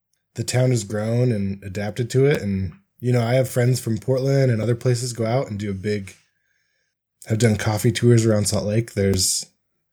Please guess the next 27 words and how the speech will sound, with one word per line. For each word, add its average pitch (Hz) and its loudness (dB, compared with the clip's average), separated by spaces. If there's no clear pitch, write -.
uh, 98 -4
Campos 151 2
now 135 4
that, 110 -2
you 117 -2
know, 110 0
they're 113 2
a 110 0
pretty 120 0
big 104 0
Australian 113 0
coffee 117 -2
company. 113 0
They 104 0
have 117 0
two 123 2
locations, 120 0
uh, 98 -2
Salt 92 -2
Lake, 104 -4
Park 110 -4
City, 117 2
uh, 95 -2
Blue 117 0
Copper, 120 0
you 120 0
know, 117 0